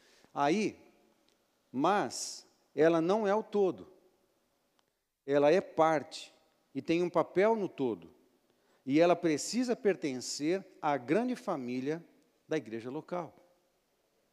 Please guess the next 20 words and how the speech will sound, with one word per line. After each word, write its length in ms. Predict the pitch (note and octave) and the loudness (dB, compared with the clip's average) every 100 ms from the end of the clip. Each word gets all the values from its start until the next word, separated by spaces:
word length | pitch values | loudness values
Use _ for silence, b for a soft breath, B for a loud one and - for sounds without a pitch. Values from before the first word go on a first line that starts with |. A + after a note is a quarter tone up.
| _ _ _ | _ _ _
Amém, 240 | A#2+ G#3 D#3+ | -8 -6 -6
gente? 380 | A2 E2+ - _ _ _ _ _ _ _ _ _ _ _ _ _ _ _ _ _ _ _ _ _ _ _ | -8 -20 -20 _ _ _ _ _ _ _ _ _ _ _ _ _ _ _ _ _ _ _ _ _ _ _
É 60 | A2+ | -16
assim 240 | - D3 | -12 -12
que 60 | D3+ | -12
funciona. 480 | G3+ - D3+ G2+ F2+ _ _ _ | -14 -12 -12 -12 -16 _ _ _
Aí 200 | D3 F#3 | 0 4
eu 80 | A3+ | 4
vou 160 | G3 | 2
pra 160 | G3 F#3+ | 0 -2
Mateus 360 | F3 - F#3 - | -2 -2 -4 -2
seis, 280 | F#3 E3+ | -4 -4
trinta 280 | - E3 E3 | -6 -10 -6
e 80 | D#3 | -8
três, 380 | - D3 D3+ - | -6 -6 -6 -8
que 120 | C#3+ | -10
diz 220 | C3+ C3 | -10 -8
assim: 400 | C3+ - G#2 F2+ F#2 _ - _ | -10 -12 -16 -20 _ _ -20 _
um, 220 | B2 B2 F#2+ | -10 -10 -12
Ma-, 200 | G#2+ A2 | -10 -12